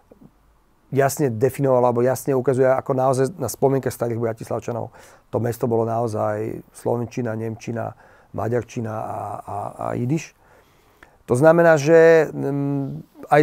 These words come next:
vďaka socializmu, aj vďaka politickým turbulenciám, ktoré na-, ktorým naše mesto prešlo a prešlo naozaj veľkými turbulenciami, tak, e, sa vytratila táto taká ako s-, nejaká multikulturálnosť, alebo teda to spolužitie,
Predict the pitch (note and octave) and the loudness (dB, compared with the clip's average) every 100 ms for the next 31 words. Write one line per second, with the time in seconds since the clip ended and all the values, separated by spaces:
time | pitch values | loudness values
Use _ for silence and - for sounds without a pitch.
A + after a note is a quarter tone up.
0 | C3+ B2+ D#3+ D3+ D#3 C3+ E3 D3 C3+ D3 | 4 4 2 2 0 4 4 4 2 2
1 | C3 C#3 C#3+ A#2+ C#3+ C#3 C#3+ - B2 C#3 | 2 0 0 2 2 2 -2 -4 -2 0
2 | C#3+ C#3+ C3+ C3 C3 B2+ C3 B2+ C3 C#3+ | 2 2 2 -2 -2 -2 -2 -2 -4 -4
3 | C3+ C3+ C3+ - C#3 C3 - C#3 B2+ C#3 | -2 0 -2 -4 -4 -4 -4 -4 -4 -2
4 | F#3+ F3 B2+ B2+ C#3 C3+ C3 G#2+ A#2 A#2+ | 2 4 2 -2 0 0 0 -2 -4 -4
5 | D3 C3+ B2 B2+ B2+ B2+ C#3+ C#3 - - | -6 -8 -10 -10 -10 -10 -8 -8 -12 -20
6 | - - _ - C3+ - D3+ C3+ B2 D3 | -20 -20 _ 0 0 2 0 2 2 2
7 | C#3+ D#3 F3+ D3 C3+ A#2+ A2+ - A#2+ A#2 | 4 4 4 4 2 -4 -4 -4 -4 -4
8 | - - A#2 B2+ A#2+ - - - D3+ B2 | -6 -6 -6 -4 -4 -8 -14 -14 -14 -10
9 | C3 A#2+ - A#2 G#2+ - _ _ - C#3+ | -8 -8 -4 -4 -4 -10 _ _ -2 0
10 | C#3+ C#3+ D3 C3+ C#3+ C#3+ C#3 C#3+ C3 C3+ | 2 2 0 2 4 4 4 2 4 4
11 | B2+ A#2 - _ _ C3+ C3+ A#2+ - _ | 4 2 -2 _ _ 2 4 2 -2 _
12 | C3+ - - D#3 D#3+ C3 D3+ C#3+ E3 D#3+ | -4 0 6 8 8 6 2 2 2 2
13 | F3 | 0